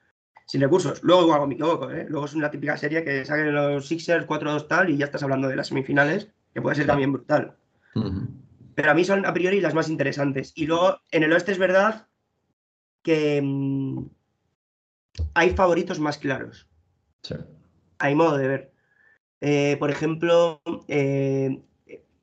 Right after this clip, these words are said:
Speaker 1: la serie de Dallas y Utah es una pena lo que le ha pasado a Doncic porque tiene muy mala pinta. Y, y porque yo en esa serie era de los Mavericks, para mí, ¿eh? Porque tenían ventaja de campo y porque, y porque los Jazz están a, a tortas.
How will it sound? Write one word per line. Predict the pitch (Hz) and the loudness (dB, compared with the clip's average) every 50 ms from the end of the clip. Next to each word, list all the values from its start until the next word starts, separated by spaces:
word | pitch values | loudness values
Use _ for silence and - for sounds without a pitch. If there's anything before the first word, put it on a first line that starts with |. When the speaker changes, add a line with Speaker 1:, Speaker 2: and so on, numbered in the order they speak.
| _ _ _ _ _ - - - | _ _ _ _ _ -14 -4 -2
Speaker 1:
la | 147 143 | 0 0
serie | 139 165 175 175 | 2 2 0 0
de | 175 - 170 165 160 160 | 0 0 2 2 2 4
Dallas | 165 170 170 165 165 165 160 160 160 156 - - | 2 2 2 2 2 2 0 0 -2 -4 -6 -10
y | 151 151 165 | -6 -2 -2
Utah | 165 170 170 175 175 180 180 - - _ _ _ _ _ _ _ _ _ _ _ | -2 0 2 2 2 0 -2 -6 -14 _ _ _ _ _ _ _ _ _ _ _
es | - 135 143 | -10 -4 -2
una | 160 147 | 0 0
pena | 139 - 151 143 | 2 2 2 2
lo | 143 143 | 2 2
que | 143 | 0
le | 147 | 0
ha | |
pasado | 151 143 147 143 | 0 0 0 0
a | 139 | 0
Doncic | 147 151 151 170 180 | -2 -2 -4 -6 -6
porque | - 147 143 - 143 | -6 -6 -6 -6 -4
tiene | 131 156 147 | -2 -2 0
muy | 147 151 143 135 135 135 _ _ _ _ _ _ _ - | 2 2 2 0 0 -4 _ _ _ _ _ _ _ -6
mala | 135 131 139 | -6 -4 -2
pinta. | - 147 139 143 - - - _ _ _ _ _ _ _ _ _ _ _ _ _ _ _ _ _ _ _ _ _ _ _ _ | -2 -2 -2 -2 -4 -8 -10 _ _ _ _ _ _ _ _ _ _ _ _ _ _ _ _ _ _ _ _ _ _ _ _
Y, | - 151 151 143 139 135 131 131 131 131 131 127 131 127 - - - _ - | 2 4 4 6 6 6 4 4 2 2 2 2 0 0 -2 -4 -8 _ -2
y | 156 147 | 0 2
porque | 127 147 139 135 - 139 135 131 131 131 - | 2 2 0 2 2 2 2 2 2 -2 -4
yo | - - 147 | -2 0 0
en | 147 | 2
esa | 151 160 151 | 2 2 0
serie | - 143 147 170 196 185 - | 0 0 0 0 0 0 -2
era | 135 131 135 135 135 | -2 0 2 2 2
de | 135 127 | 2 2
los | 127 123 120 - 127 | 0 -2 -4 -6 -4
Mavericks, | 139 135 143 139 120 - - - - - | 0 0 0 0 -2 -4 -8 -12 -16 -20
para | _ - - 139 | _ -8 -4 0
mí, | 139 139 135 120 | 0 0 0 -2
¿eh? | 110 208 - - _ _ _ _ _ - - - _ - | -6 -10 -14 -16 _ _ _ _ _ -20 -20 -20 _ -6
Porque | 143 139 131 - 135 135 131 139 | -4 -4 -2 0 0 0 0 0
tenían | - - 160 143 139 | -2 0 0 2 2
ventaja | 139 143 135 139 135 147 | 2 2 0 0 0 0
de | 135 131 | 0 0
campo | 143 139 139 139 185 | 0 0 -2 0 -2
y | 180 | -2
porque, | 170 143 127 117 131 123 - | -2 -2 -2 -2 -4 -4 -4
y | - 131 | -4 -4
porque | 131 131 123 - 135 131 | -2 -2 -2 -2 -2 -4
los | 127 131 131 | -4 -4 -4
Jazz | 127 147 120 117 - - - - _ _ | -6 -6 -6 -8 -10 -12 -16 -20 _ _
están | - 143 - - - - 175 | -12 -12 -10 -8 -8 -4 -2
a, | 160 139 139 135 135 - - - - - - - - - | 0 2 2 2 0 -2 -6 -8 -10 -10 -10 -8 -6 -4
a | - | 0
tortas. | - 139 165 165 151 123 - - - | 0 0 0 0 -2 -4 -6 -8 -18